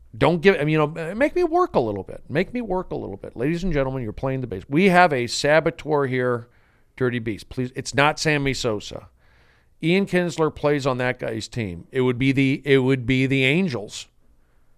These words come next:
Sammy Sosa with his new face. Office Jeff. He thinks today's players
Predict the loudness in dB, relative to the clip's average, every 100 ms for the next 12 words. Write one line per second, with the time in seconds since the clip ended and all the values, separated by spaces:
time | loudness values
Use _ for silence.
0 | _ _ _ _ _ _ _ _ -6 0
1 | 2 2 2 0 0 0 2 0 0 -2
2 | -2 -4 -6 -6 -8 -6 -6 -6 -8 -14
3 | -18 -20 _ -4 0 0 0 -2 -4 -8
4 | _ -10 -8 -8 -12 -20 _ -8 -8 -2
5 | -2 -2 -4 -4 0 0 -2 -4 0 2
6 | 2 0